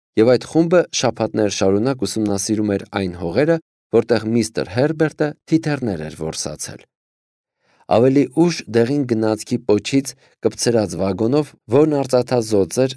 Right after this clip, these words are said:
եպիսկոպոսյան թավիշով պատված բազմոցներ ուներ և կապույտ ապակուց տանիք, ժամանեց սենյոր Ջեք Բրաունը։ Մեկ այլ վագոնով ժամանեցին և Ջեք Բրաունին շրջապատեցին սև հագած օրենսգետները,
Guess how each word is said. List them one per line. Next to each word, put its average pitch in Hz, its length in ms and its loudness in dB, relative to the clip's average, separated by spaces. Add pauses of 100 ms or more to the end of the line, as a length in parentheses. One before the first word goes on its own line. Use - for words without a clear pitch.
(120)
եպիսկոպոսյան 127 880 0
թավիշով 110 540 -2
պատված 123 580 -2
բազմոցներ 92 640 -4
ուներ 87 260 -2 (320)
և 120 160 0
կապույտ 131 560 0
ապակուց 98 600 -4
տանիք, 135 480 -2 (200)
ժամանեց 104 600 0 (120)
սենյոր 104 640 0
Ջեք 127 300 0
Բրաունը։ 85 520 -4 (920)
Մեկ 107 240 2
այլ 98 140 4
վագոնով 117 500 0
ժամանեցին 101 680 -2
և 101 180 0
Ջեք 120 300 0
Բրաունին 104 420 -2
շրջապատեցին 98 880 -4
սև 147 340 -4
հագած 92 360 -4
օրենսգետները, 87 800 -2